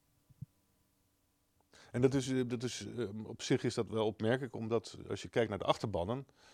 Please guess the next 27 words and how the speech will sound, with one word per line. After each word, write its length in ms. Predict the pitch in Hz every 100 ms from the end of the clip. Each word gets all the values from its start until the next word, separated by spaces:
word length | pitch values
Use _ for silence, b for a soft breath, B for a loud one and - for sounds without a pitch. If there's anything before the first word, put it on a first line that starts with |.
| B B B
eh, 400 | - 92 101 101
we, 160 | 90
we, 160 | 92 98
we, 160 | 95 95
onze 220 | 104 107
achterban, 640 | 110 - 95 101 104 110 95
eh, 80 | 95
is 240 | 95 92
vaak 260 | - 92 92
zestig 360 | - 95 - -
plus. 440 | 123 110 - - -
Eh, 240 | 95 90 87 87 - B B B B -
eh, 360 | 87 92 98 -
dus 140 | 104
er 60 | 101
zit 200 | 101 95
een 160 | 104 101
heel 140 | 120
groot 520 | - 107 95 - - -
leeftijds-, 680 | 107 113 - 90 - - - - -
eh, 60 | 95
g-, 180 | - - -
gat 260 | - 104 -
tussen. 300 | 87 110 - B B B B B B B -
En, 520 | 95 95 92 92 85 87
eh, 580 | 87 87 90 87 87
eh, 80 | 87